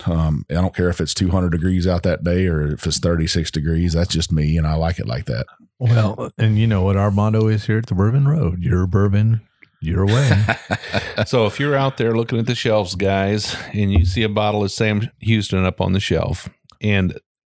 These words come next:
Speaker 3: the price tag that they've got on that bottle is not something that drives you away personally, I would say buy it because it's a delicious pour.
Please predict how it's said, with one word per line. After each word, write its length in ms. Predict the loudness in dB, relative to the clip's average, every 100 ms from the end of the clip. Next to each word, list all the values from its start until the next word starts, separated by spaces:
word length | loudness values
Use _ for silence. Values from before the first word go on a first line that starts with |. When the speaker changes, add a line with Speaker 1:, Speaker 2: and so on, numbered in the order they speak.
| _ _
Speaker 3:
the 120 | -2 -2
price 420 | -2 -2 -2 -2
tag 280 | -2 -2 -2
that 120 | -2
they've 200 | -2 0
got 200 | 0 0
on 120 | 0
that 200 | 0 0
bottle 640 | -2 -2 -2 -4 -6 -8 -16 _ -4
is 180 | -2 0
not 260 | 0 -2 -2
something 460 | -2 0 0 0
that 120 | 0
drives 440 | 0 0 0 0 -2
you 160 | 0
away 260 | 0 0 -2
personally, 640 | -2 -2 -2 -4 -4 -6 _ _ _ -20 -20 -14 -4
I 120 | -2
would 180 | 0 -2
say 400 | 0 2 0 -2 -6
buy 240 | -4 -2
it 180 | -2 -6 _ _
because 260 | -2 0 0
it's 200 | 0 -2
a 60 | -2
delicious 500 | 0 0 0 0 -4
pour. 400 | -4 -6 -8